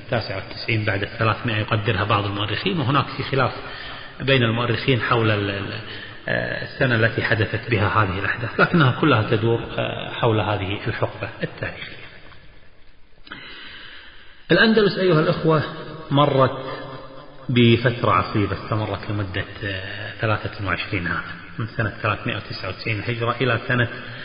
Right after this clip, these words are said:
آه، إلى السنة الثانية وعشرين بعد الأربعمائة الهجرة. هذه الفترة كانت مليئة بالفتن واضطرابات، وانتشر الفساد وعم الفساد.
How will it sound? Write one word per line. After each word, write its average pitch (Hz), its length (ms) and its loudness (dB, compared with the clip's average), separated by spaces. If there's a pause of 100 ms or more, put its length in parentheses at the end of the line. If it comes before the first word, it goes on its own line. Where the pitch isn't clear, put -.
(520)
آه، 110 400 2
إلى 123 60 0
السنة 117 280 0
الثانية 113 420 2
وعشرين 113 540 0 (240)
بعد 110 220 6
الأربعمائة 104 680 2
الهجرة. - 360 -8 (760)
هذه 165 260 8
الفترة 139 520 0 (480)
كانت 135 340 4
مليئة 123 260 6
بالفتن - 440 -4 (200)
واضطرابات، 104 840 2
وانتشر 117 520 0
الفساد 101 580 -4
وعم 123 280 4
الفساد. - 360 -4